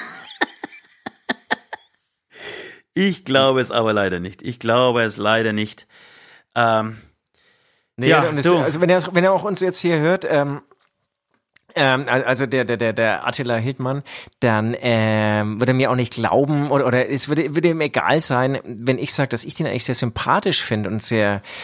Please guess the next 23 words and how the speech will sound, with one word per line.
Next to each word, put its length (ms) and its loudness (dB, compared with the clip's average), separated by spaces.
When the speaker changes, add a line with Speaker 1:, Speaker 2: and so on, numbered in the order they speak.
Speaker 2:
ähm, 760 0
also 140 0
ich, 240 -2
ich, 180 0
Bill 120 4
Gates 300 0
setzt 160 2
sich 120 0
eigentlich 220 -2
schon 260 0
für, 240 -4
finde 220 -2
ich, 80 -2
für, 160 -4
für 220 -6
was, 580 -2
für 140 -2
das 240 0
Wohl 220 4
der 140 2
Menschheit 460 0
ein. 160 -4
So, 120 -4